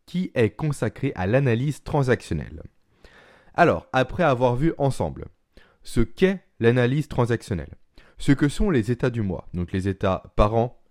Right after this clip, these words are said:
adultes et enfants, et enfin ce que sont les subdivisions des états du moi, donc pour rappel le parent nourricier, le parent normatif,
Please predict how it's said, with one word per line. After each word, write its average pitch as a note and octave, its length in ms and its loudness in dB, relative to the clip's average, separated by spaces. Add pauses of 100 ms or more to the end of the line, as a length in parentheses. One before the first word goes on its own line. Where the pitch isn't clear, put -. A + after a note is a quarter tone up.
adultes G#2 460 0
et F#2 80 0
enfants, F#2+ 440 0 (680)
et C3 80 2
enfin C#3+ 340 4
ce B2+ 120 -4
que A2+ 160 0
sont C#3+ 220 -2
les G2+ 120 0
subdivisions D3 840 -2 (600)
des G#2+ 280 2
états G#2 200 2
du F2 140 -2
moi, G2 320 0 (300)
donc A2+ 360 0
pour A2 240 -4
rappel A2+ 440 0
le G2 160 -4
parent G#2 300 -2
nourricier, B2 640 -4
le A2+ 140 -2
parent G2+ 280 -2
normatif, F#2+ 560 -4